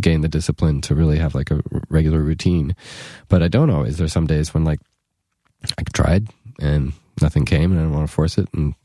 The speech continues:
I wasted a lot of time. Um, but on tour, I just feel more useful.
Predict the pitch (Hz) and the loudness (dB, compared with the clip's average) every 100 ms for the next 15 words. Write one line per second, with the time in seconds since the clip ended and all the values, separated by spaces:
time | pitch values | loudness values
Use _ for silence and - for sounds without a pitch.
0 | _ - - - - - 78 78 - 82 | _ -20 -20 -20 -14 0 2 2 0 0
1 | 82 87 107 113 73 - 90 87 82 80 | 2 0 0 0 -2 -2 0 0 0 -4
2 | - 90 87 82 85 85 80 80 80 - | -2 0 0 0 0 0 -2 -4 -6 0
3 | 92 85 85 80 73 101 - 98 | 2 4 2 0 0 -2 -4 -14